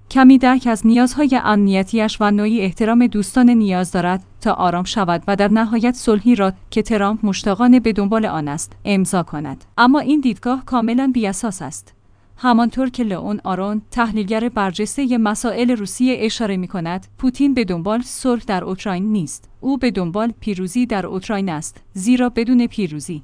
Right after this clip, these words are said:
او در داخل کشور با بحران‌های جدی روبرو می‌شود. دموکراسی‌های سرمایه‌داری هر اقدامی برای صلح انجام می‌دهند،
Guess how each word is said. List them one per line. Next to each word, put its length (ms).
او 100
در 140
داخل 420
کشور 440
با 160
بحران‌های 640
جدی 340
روبرو 400
می‌شود. 460
دموکراسی‌های 800
سرمایه‌داری 680
هر 260
اقدامی 480
برای 380
صلح 380
انجام 360
می‌دهند، 480